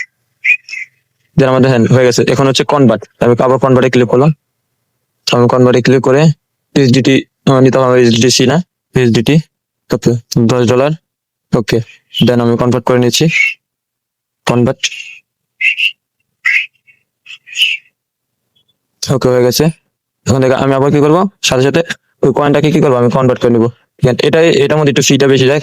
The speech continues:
কনভার্টে। মানে এটা ধরেন আপনার মার্কেট প্রাইসটা নামে বাড়ে, এখন এই জায়গাটা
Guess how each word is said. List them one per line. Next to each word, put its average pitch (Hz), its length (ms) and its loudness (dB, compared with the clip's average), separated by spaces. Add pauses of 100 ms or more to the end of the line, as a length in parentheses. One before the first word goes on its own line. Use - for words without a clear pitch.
কনভার্টে। 123 300 0 (320)
মানে 131 140 0
এটা 127 160 -2
ধরেন 131 180 0 (120)
আপনার 127 180 2 (220)
মার্কেট 123 260 0
প্রাইসটা 127 320 0 (160)
নামে 127 220 0
বাড়ে, 127 120 0 (240)
এখন 127 140 0 (120)
এই 131 60 2 (100)
জায়গাটা 139 200 0